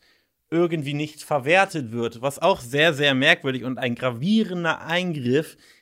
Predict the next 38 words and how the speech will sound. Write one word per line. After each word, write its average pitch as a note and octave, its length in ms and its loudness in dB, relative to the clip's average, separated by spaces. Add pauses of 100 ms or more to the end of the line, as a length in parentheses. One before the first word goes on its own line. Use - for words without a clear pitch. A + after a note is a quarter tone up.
in C3+ 200 -2
die, C#3 400 -4 (440)
ja, D3 140 0
in C3+ 80 2
die A#2+ 60 0
Biochemie D#3+ 580 -2
deines C3 320 0
Körpers A3 440 -4
sein A2 260 -4
würde. A2 480 -8
Und A2+ 140 -14
es - 100 -16
ist C3+ 140 -8
einfach B2+ 260 -6
unlogisch, C#3+ 600 -2
dass A#2+ 220 -2
so C3+ 120 -4
etwas D3+ 520 0 (520)
existiert. - 880 0 (520)
Was A2 380 2
natürlich F3+ 420 -2
grundsätzlich D#3 420 -6
existieren - 560 -8
könnte, C3+ 420 -2
wäre C3+ 160 4
etwas, B2 260 -6
was A#2 140 -6
dann A2+ 100 -2
den A2+ 180 -8
Appetit C#3 540 -8 (160)
sehr, C#3 320 2
sehr D#3 220 0
stark B2 320 -2
hemmt B2 600 -6
und A2+ 120 -6
du A#2 100 -6
wiederum A#2+ 380 -2
dadurch A2+ 460 -4